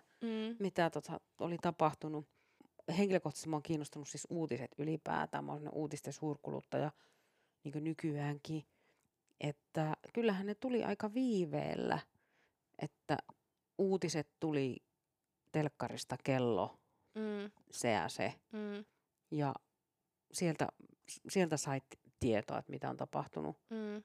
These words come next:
Speaker 2: Radiosta varmaan tuli ehkä nopeammin, koska siellä oli semmoista niinku suoraa lähetystä, tiedätkö?
Speaker 1: Mm.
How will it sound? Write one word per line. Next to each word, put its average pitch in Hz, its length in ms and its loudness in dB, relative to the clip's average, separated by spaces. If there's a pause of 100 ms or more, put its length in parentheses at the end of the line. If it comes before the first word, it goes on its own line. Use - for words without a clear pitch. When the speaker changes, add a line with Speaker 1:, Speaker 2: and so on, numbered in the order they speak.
Speaker 2:
Radiosta 175 540 6
varmaan 156 360 2
tuli 151 220 -2
ehkä 143 220 -2
nopeammin, 175 560 2
koska 147 240 -6
siellä 139 240 0
oli 139 120 -4
semmoista 131 320 -8
niinku 113 220 -6
suoraa 143 500 2
lähetystä, 185 520 2
tiedätkö? 208 440 2
Speaker 1:
Mm. 208 240 -2